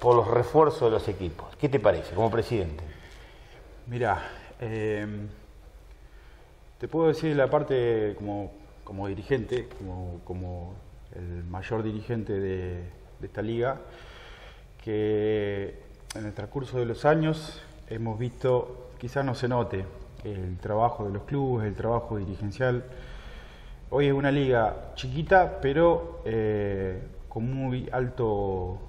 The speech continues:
Speaker 2: contenido deportivo. Es decir, eh, ha crecido mucho, se ha puesto muy competitiva, se ha mejorado mucho en el trabajo arbitral,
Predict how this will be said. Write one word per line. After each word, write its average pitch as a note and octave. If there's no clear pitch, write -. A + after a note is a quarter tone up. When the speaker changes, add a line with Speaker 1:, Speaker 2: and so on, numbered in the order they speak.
Speaker 2:
contenido A#2
deportivo. G2
Es A2
decir, G#2+
eh, G#2
ha A#2
crecido A#2
mucho, D#3+
se -
ha A2+
puesto A2+
muy C3+
competitiva, C3+
se -
ha -
mejorado B2
mucho B2+
en A2
el G#2+
trabajo A2
arbitral, C3